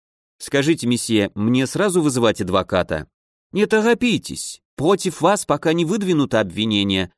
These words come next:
Нужно выяснить некоторые детали. От вашей искренности зависит, понадобится ли адвокат». Обладая Фёдор дипломатическим иммунитетом,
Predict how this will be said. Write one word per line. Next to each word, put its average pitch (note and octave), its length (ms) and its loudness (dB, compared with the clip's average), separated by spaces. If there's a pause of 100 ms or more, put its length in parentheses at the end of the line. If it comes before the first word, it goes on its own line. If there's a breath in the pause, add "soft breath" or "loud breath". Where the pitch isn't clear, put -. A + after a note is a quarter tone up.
(320)
Нужно G#3 320 0
выяснить G3+ 500 -2
некоторые E3+ 600 2
детали. F#2+ 600 0 (340)
От G2+ 180 -6
вашей C3 320 2
искренности C3 800 -2
зависит, A#2 520 0
понадобится A#2+ 600 0
ли G#2 100 2
адвокат». F2+ 640 -2 (920)
Обладая A#2 480 2
Фёдор E3+ 320 0
дипломатическим A#2+ 960 -2
иммунитетом, G2 760 0